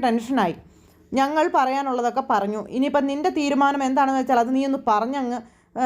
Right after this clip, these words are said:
ഇതാക്കാൻ" പറഞ്ഞു ഈ വല്യമ്മ. അപ്പോഴും പിങ്കിയെ തന്നെ ഗൗതം നോക്കിക്കൊണ്ട് ഇങ്ങനെ നിൽക്കുക. നന്ദയ്ക്ക് ടെൻഷനായി.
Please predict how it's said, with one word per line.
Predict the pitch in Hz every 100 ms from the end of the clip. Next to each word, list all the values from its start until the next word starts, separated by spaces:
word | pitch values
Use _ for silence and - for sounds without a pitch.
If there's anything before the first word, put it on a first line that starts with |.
| 254
ഇതാക്കാൻ" | 262 302 269 285 269
പറഞ്ഞു | 233 226
ഈ | 233 233
വല്യമ്മ. | - 214 220 233 214 - 208
അപ്പോഴും | 220 262 262
പിങ്കിയെ | 262 254 262 311
തന്നെ | 311 277 247
ഗൗതം | 233 226 233 247
നോക്കിക്കൊണ്ട് | 226 240 240 262
ഇങ്ങനെ | 233 233
നിൽക്കുക. | 226 220 190
നന്ദയ്ക്ക് | 208 214 247 302
ടെൻഷനായി. | 277 254 254 294 208